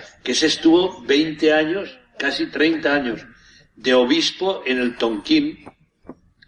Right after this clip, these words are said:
y escondiéndose siempre entre juncos y por donde podía, todo su episcopado así, escondiéndose. Bueno,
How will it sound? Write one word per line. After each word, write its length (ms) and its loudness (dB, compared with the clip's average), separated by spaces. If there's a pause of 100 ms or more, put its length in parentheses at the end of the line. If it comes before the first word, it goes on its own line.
(640)
y 160 2
escondiéndose 840 2
siempre 380 2
entre 160 2
juncos 880 0
y 100 2
por 160 -2
donde 260 0
podía, 580 -2 (460)
todo 360 4
su 160 2
episcopado 640 0
así, 340 -6 (840)
escondiéndose. 1000 -2 (180)
Bueno, 240 -2